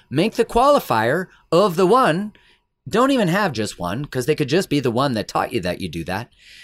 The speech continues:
But really see that the qualifier of the people that you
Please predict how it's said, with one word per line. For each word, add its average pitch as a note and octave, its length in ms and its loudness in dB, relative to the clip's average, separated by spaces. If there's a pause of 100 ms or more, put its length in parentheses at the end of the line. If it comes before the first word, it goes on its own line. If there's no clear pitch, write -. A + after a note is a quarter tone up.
(460)
But D#3+ 260 0 (340)
really F3+ 420 2
see D3 280 -2
that C3+ 160 -2
the C#3 80 -8
qualifier D3+ 760 0
of A2 100 -6
the A#2 80 -2
people D3+ 360 -4
that A2+ 200 -4
you C3 640 -2